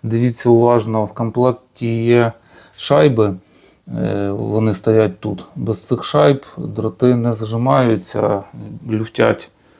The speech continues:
будуть там у вас іскри. Потім нам ж треба зарядка. Ця, наприклад, зарядка тягне дванадцять ампер на дванадцятивольтовий акумулятор, вартує щось там вісімсот гривень.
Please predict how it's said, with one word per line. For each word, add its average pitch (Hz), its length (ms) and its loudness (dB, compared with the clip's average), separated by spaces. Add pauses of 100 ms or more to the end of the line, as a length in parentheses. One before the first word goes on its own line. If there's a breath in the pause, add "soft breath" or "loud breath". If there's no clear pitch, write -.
(240 soft breath)
будуть 117 380 -2
там 110 160 4
у 110 100 4
вас 110 220 0
іскри. 104 440 -6 (1080 loud breath)
Потім 127 580 2
нам 120 200 2
ж - 160 -12
треба 113 280 2
зарядка. 123 560 2
Ця, 135 220 0
наприклад, 120 560 0
зарядка 120 540 0
тягне 120 400 0
дванадцять 117 540 0
ампер 170 380 2
на 113 300 0 (440 soft breath)
дванадцятивольтовий 113 1160 2
акумулятор, 117 760 0
вартує 117 520 -2
щось - 200 -8
там 107 220 -4
вісімсот 113 480 -2
гривень. 135 440 4